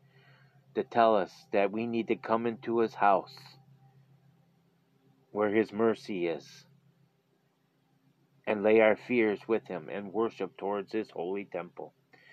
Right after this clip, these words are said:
In other words, we gotta let him, basically, God saying what I just said, we gotta let him be God. Hallelujah. Hallelujah.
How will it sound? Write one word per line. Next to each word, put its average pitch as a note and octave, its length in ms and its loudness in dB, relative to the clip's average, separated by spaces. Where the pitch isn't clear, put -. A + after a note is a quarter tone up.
In A2+ 120 0
other B2+ 220 8
words, A#2 280 4
we A#2 120 0
gotta A#2+ 220 6
let A2+ 260 2
him, G#2 480 -6
basically, A2 720 0
God G#2+ 240 4
saying G#2+ 400 -4
what G2+ 140 -2
I G2+ 120 2
just G2 320 -8
said, D#2+ 220 -6
we A2 120 -4
gotta G2 240 4
let G#2 280 4
him F#2+ 400 -2
be F2 420 -2
God. D2+ 420 0
Hallelujah. D#2 840 -4
Hallelujah. D2+ 760 -6